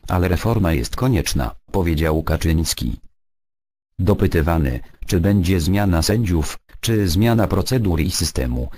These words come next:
odpowiedział, że procedur, ale i w pewnym wymiarze, jest do tego pełna podstawa w konstytucji, zmiana sędziów. "Nie może być w Polsce korporacjonizacji aparatu państwowego.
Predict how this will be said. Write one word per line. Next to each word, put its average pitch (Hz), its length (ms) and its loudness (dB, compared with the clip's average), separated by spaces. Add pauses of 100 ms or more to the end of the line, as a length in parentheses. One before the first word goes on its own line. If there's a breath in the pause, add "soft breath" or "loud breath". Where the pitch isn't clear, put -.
(120)
odpowiedział, 69 840 2 (180)
że 90 200 0
procedur, 80 720 0 (100)
ale 98 300 0
i 85 220 0
w - 60 -6
pewnym 82 480 2
wymiarze, 82 580 0 (200)
jest 87 380 -2
do 87 120 2
tego 78 240 -2
pełna 69 360 2
podstawa 92 540 0
w - 60 -4
konstytucji, 87 840 0 (300 loud breath)
zmiana 107 400 2
sędziów. 67 680 -2 (960)
"Nie 92 180 4
może 85 260 2
być 71 240 -2
w - 120 -12
Polsce 82 480 -2
korporacjonizacji 95 1200 2
aparatu 95 440 0
państwowego. 67 880 -2